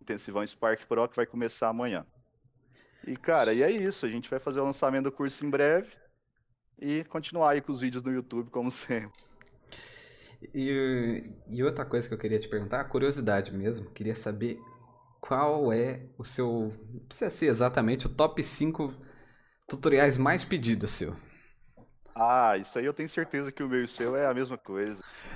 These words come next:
Speaker 2: Será?
Speaker 1: Ah, é, cara, top um,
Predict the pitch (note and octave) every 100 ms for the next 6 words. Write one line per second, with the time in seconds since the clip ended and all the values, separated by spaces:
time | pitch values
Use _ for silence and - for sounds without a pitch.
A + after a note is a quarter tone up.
0 | - - - - A#2+ C#3 D3+ B2+ - C#3
1 | G#2+ A2+ A#2 G#2 F#2 G#2 G#2 - B2 A2
2 | F#2 F#2+ - - - C3+ D#3+ - C3+ A2
3 | C4+ B2+